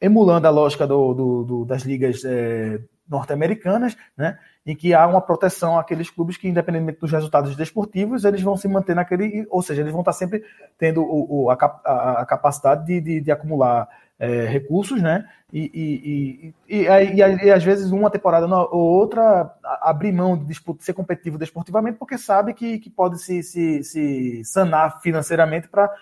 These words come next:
em dois, três anos, poder voltar a, a, a ter, a ter uma, uma capacidade competitiva maior, né? Já que eles têm a proteção do, de não cair,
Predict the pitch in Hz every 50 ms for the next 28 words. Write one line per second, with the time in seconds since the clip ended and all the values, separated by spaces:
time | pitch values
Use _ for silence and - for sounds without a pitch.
0 | _ _ - 165 151 160 170 156 - - 170 175 147 139 147 156 175 180 - _
1 | - _ _ _ - 160 165 160 165 156 170 160 156 - 143 143 151 165 170 -
2 | - 156 - - 135 131 131 117 - 123 127 - _ 139 139 139 - 127 131 -
3 | 151 147 143 135 127 131 131 135 131 127 - 139 135 127 - 127 - 139 131 -
4 | 135 139 - 131 - 139 135 147 143 147 151 170 180 160 139 139 156 185 - -
5 | _ _ _ _ 139 156 175 156 170 - - 170 156 - 170 160 - 180 160 170
6 | 156 - - 160 160 160 160 151 143 151 160 160 160 160 - 180 165 139 113 107
7 | -